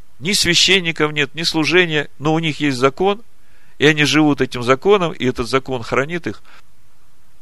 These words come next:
В итоге, э, суть этого закона, данного после по причине преступления.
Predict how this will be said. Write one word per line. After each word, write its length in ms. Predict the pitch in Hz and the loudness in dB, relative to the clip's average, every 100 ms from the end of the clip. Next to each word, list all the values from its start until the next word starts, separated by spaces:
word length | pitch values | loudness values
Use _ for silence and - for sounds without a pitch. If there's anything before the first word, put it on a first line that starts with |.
| - - - - - - | -14 -14 -12 -12 -12 -2
В 160 | 123 | 0
итоге, 460 | 147 202 160 151 135 | 8 8 8 4 4
э, 160 | - 90 | -2 -6
суть 300 | - 131 - | -4 -6 -6
этого 260 | 104 98 | -6 -6
закона, 460 | 95 98 - 147 117 | -4 -4 -4 -6 -6
данного 380 | 92 110 98 87 | -2 -4 -2 -6
после 360 | 90 120 - | -4 -6 -6
по 140 | - 87 | -8 -8
причине 400 | 92 95 101 98 | -8 -10 -10 -10
преступления. 540 | 95 - 92 90 76 | -10 -10 -10 -10 -10